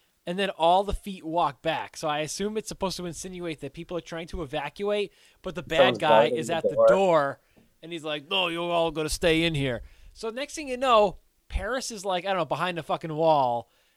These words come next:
Speaker 1: and
Speaker 2: The only wall in the place.
Speaker 1: the only wall in the place.
Speaker 2: <laughs>
Speaker 1: And
Speaker 2: Nobody, nobody else is behind this wall.
Speaker 1: Yeah.
Speaker 2: Everyone else is out in the open, like, subject to, uh, execution, except for him.
Speaker 1: And,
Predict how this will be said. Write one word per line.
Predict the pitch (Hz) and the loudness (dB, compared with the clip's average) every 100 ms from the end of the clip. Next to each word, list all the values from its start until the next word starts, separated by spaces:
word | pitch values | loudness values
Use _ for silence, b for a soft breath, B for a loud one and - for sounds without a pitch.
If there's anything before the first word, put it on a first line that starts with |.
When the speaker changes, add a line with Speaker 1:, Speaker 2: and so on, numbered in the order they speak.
| _ - | _ -8
Speaker 1:
and | 170 170 165 160 123 | -2 0 2 0 4
Speaker 2:
The | 180 | 8
only | 160 185 190 | 10 10 8
wall | 135 147 143 123 | 10 12 12 12
in | - 147 127 | 10 6 6
the | |
place. | - 107 92 | 4 2 2
Speaker 1:
the | 196 | 2
only | 202 | 0
wall | 196 185 | 0 2
in | 170 | 0
the | |
place. | - 143 135 170 | -2 -4 -4 2
Speaker 2:
<laughs> | |
Speaker 1:
And | 226 180 175 | 4 4 2
Speaker 2:
Nobody, | 147 - 139 - B B B | 2 6 6 6 B B B
nobody | 135 151 180 139 | 6 10 10 10
else | 127 123 | 10 8
is | 117 | 4
behind | 104 110 113 110 | 2 4 2 0
this | 107 | 0
wall. | 117 104 101 | 4 6 6
Speaker 1:
Yeah. | 127 | 4
Speaker 2:
Everyone | 143 165 151 | 4 6 6
else | 127 139 139 | 8 8 6
is | 127 120 - B B B | -2 -2 -8 B B B
out | 143 156 | 6 6
in | 170 | 6
the | 139 - | 4 8
open, | 131 131 135 131 | 8 8 2 4
like, | 110 110 | 2 0
subject | - 131 113 117 120 120 - - | 0 4 4 6 4 2 -8 -10
to, | 120 110 104 104 | -4 -2 0 -2
uh, | 104 104 98 107 - | -2 0 0 -2 2
execution, | 151 - 135 - 107 - 82 85 _ - | 0 2 -2 0 -2 -2 -8 -8 _ -10
except | - 127 - | 6 6 6
for | 95 | 2
him. | 104 82 76 - | 0 -4 -8 -10
Speaker 1:
And, | 175 175 | -6 -6